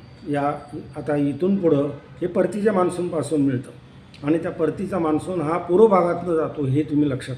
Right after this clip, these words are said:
ठेवा. आता परतीचा मान्सून नेमका कशामुळे होतो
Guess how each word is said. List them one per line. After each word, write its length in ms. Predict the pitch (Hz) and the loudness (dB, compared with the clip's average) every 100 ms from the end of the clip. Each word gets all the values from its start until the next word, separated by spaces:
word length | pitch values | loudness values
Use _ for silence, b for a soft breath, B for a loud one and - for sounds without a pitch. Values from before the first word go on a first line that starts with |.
| - | -10
ठेवा. 240 | 117 - - - B B B 156 | -14 -14 -20 -20 B B B -8
आता 120 | 180 | -6
परतीचा 480 | - 151 220 202 196 | -4 -4 -4 -4 -2
मान्सून 400 | 185 175 180 185 | -2 -2 -4 -2
नेमका 260 | 175 175 | -2 -2
कशामुळे 460 | - 180 208 208 196 | -4 -4 -4 0 4
होतो 420 | 156 156 147 | 4 4 -2